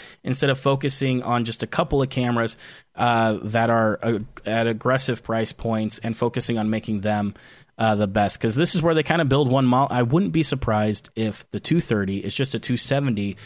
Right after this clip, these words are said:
with software in it that limits the Ultra H D recording. Because, you know, and, and it's,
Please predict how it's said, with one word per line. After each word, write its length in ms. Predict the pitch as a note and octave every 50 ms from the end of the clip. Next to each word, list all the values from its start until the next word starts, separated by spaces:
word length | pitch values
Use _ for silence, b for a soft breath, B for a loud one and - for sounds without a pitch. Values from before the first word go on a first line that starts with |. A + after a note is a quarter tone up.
| B B B
with 140 | - A#2+ G#2+
software 500 | - - A3 - A#2+ - - C3+ B2+ A#2+
in 140 | A2+ A2 A2
it 160 | A2 A2+ A2 -
that 160 | A2 A2+ -
limits 500 | A2+ A#2 B2+ C#3 C3+ B2+ A2+ - - - - -
the 180 | A2+ A2 A#2 A#2
Ultra 300 | A2+ A#2 A#2 - A#2+ G#2+
H 200 | A2 A2 F#2+ -
D 320 | - A2+ G#2+ G#2 G2+ G2 - -
recording. 640 | - G#2 G#2 G2+ - - C3 B2 G#2+ F#2+ F2+ E2+ - _ B B B B B B B B _ _
Because, 440 | C#3 B2+ - D3 C3+ B2+ - - - _ _ _ _ _ _ _ _
you 180 | A#2 C#3 D#3 D#3
know, 220 | D3 C3+ A#2+ A#2+
and, 220 | - B2 C3+ C3+ -
and 260 | B2+ C3 C3 C3 C3 - _
it's, 340 | B2 C3 A#2 - - -